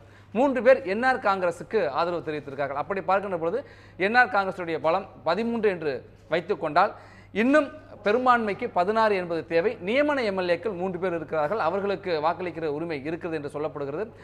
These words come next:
அந்த நியமன எம் எல் ஏக்கள் மூன்று பேருமே பாஜகவை சேர்ந்தவர்களாக இருக்கிறார்கள். இன்றைக்கு பாஜகவினுடைய எம் எல் ஏக்கள் மூன்று பேர், சுயேட்சை எம் எல் ஏக்கள் மற்றும் நியமன எம் எல் ஏக்கள் என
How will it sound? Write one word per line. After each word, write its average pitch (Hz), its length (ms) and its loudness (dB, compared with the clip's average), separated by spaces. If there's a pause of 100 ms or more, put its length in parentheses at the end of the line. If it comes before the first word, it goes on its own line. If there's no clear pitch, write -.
(120)
அந்த 180 180 -2
நியமன 247 320 0
எம் 208 140 0
எல் 190 160 0
ஏக்கள் 165 360 -2
மூன்று 226 300 0
பேருமே 185 400 0 (360)
பாஜகவை 185 640 4
சேர்ந்தவர்களாக 165 500 0
இருக்கிறார்கள். 139 420 -4
இன்றைக்கு 175 480 -2 (300)
பாஜகவினுடைய 180 960 4
எம் 165 160 -2
எல் 185 120 0
ஏக்கள் 175 260 -4
மூன்று 165 240 -6
பேர், 220 120 4
சுயேட்சை 185 300 -4
எம் 165 180 -4
எல் 165 120 -2
ஏக்கள் 165 200 -4
மற்றும் 165 240 -6
நியமன 190 240 -2
எம் 165 140 -2
எல் - 20 -2
ஏக்கள் 151 360 -4
என 170 200 -4